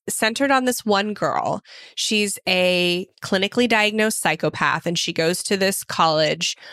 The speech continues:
where they are doing a program for psychopaths to kind of, like, study them and integrate, to teach them strategies to integrate into society, because they believe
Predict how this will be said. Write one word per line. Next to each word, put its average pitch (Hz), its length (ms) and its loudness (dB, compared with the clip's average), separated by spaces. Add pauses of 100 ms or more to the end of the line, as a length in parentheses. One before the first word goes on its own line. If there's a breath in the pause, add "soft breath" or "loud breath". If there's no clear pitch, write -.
(280 loud breath)
where 180 440 4
they 185 160 2
are 175 100 4
doing 175 260 0
a 170 60 -2
program 208 600 2
for 180 280 0
psychopaths 175 960 -4
to - 140 -6
kind 185 280 -4
of, 175 160 -8
like, - 280 -4
study 240 380 0
them 226 240 2
and 202 140 0
integrate, 196 580 -2
to 170 80 -4
teach - 320 -2
them 202 140 -2
strategies 180 580 -2
to - 160 -6
integrate 175 400 -2
into 165 220 -6
society, - 680 -6
because 185 280 -4
they 170 120 0
believe 165 480 -2